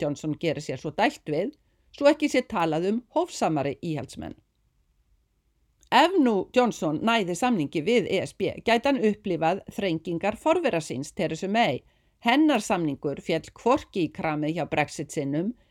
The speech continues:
né E S B sinna þingmönnum sem felldi hann þrisvar. Þingheimur er þó kannski orðinn Brexit-þreyttur og samningsfúsar en áður. Með samningi fást tvö ár til að semja um framtíðarsambandi við E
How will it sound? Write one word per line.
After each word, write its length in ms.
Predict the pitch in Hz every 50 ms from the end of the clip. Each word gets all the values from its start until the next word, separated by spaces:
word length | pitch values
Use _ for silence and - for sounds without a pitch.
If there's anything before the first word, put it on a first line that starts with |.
| _ _ _
né 420 | 196 214 220 226 233 233 233 233 - -
E 100 | 196 185 165
S 120 | 156 -
B 220 | - - 175 151 151
sinna 320 | - - 170 170 175 196
þingmönnum 560 | - 294 302 302 302 240 175 147 120 110 -
sem 180 | - 180 160 151 -
felldi 260 | 165 143 143 - 180
hann 140 | 185 190 -
þrisvar. 480 | 226 269 277 - 196 151 104 - - _ _ _ _ _ _ _ _ _ _ _ _ _ _ _ _ _ _ _ _ _ _ _
Þingheimur 540 | - 294 311 381 - - 285 247 240 226 226
er 100 | 302 311
þó 120 | - 285 262
kannski 320 | 302 254 247 - - 233
orðinn 280 | 226 220 226 233 214 - -
Brexit-þreyttur 840 | 233 262 302 370 - - 277 185 - - 185 160 156 - - 170 175
og 60 | 175 -
samningsfúsar 960 | - 254 285 294 285 269 240 220 - - - 277 285 294 - 240 220 214 220
en 100 | 226 254
áður. 360 | 254 208 151 143 107 - - _ _ _ _ _ _ _ _ _ _
Með 200 | - 180 175 170
samningi 560 | - 196 175 180 175 170 170 - - 214 233 247
fást 480 | 220 - 214 180 175 - - - - - _
tvö 240 | - - 214 233 240 220 -
ár 320 | - 160 151 165 202 240
til 160 | - 214 180 165
að 200 | 147 143 - -
semja 400 | - - 208 214 220 202 175 151
um 80 | 156 160
framtíðarsambandi 960 | - - 170 165 160 - - 185 165 165 - - 170 156 - 156 143 - 165 151
við 260 | 190 214 233 - -
E 80 | 165